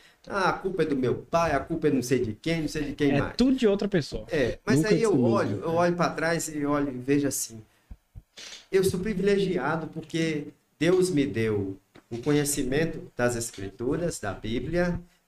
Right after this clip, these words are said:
Speaker 1: colocou pessoas que me ajudaram, eu pude estudar um pouquinho mais, né? Leio mais sobre esses assuntos. Então, isso é uma bênção na minha vida. Aí eu olho e falo assim,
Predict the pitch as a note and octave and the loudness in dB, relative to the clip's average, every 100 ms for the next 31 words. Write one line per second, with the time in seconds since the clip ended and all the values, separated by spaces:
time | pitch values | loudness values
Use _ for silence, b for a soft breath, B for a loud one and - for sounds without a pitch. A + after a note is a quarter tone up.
0 | - G3 F#3+ F3 F#3+ F#3+ D3+ - E3+ D#3 | 0 4 4 4 2 4 2 0 -2 0
1 | C#3+ - C#3+ C#3 B2+ A#2+ C3 C3 B2 G#2 | -2 -4 -2 -2 -2 0 2 2 0 -2
2 | A2 C3+ C#3+ C#3 B - E3+ G3+ A3 F#3 | 0 0 -2 -6 B -6 -2 -2 0 -2
3 | - - C#3+ C#3+ B2+ B2 A2+ G2+ F#2+ A#2+ | -2 -2 0 0 -2 -4 -4 -2 -4 -2
4 | C#3+ C#3+ - B B A#2+ C#3 F3 E3+ D3+ | -2 -4 -8 B B -2 2 2 2 4
5 | F#3+ G#3+ - D#3 D3+ D3+ C3+ B2+ - G2+ | 4 4 2 0 -2 -2 -4 -4 -10 -10
6 | - - - - - - - B B F3 | -10 -8 -8 -8 -12 -12 -12 B B -4
7 | F#3+ G#3+ G#3 F#3 A3 - G#3+ F#3 - F#3+ | 0 0 0 -2 -2 0 -2 -2 -4 -4
8 | F#3 F3+ F#3+ F#3+ D#3+ D#3+ E3+ G3 F#3+ E3 | -2 0 0 0 -4 -2 2 2 4 0
9 | - F3 - D#3 D3+ - - | -2 -12 -8 -6 -6 -8 -14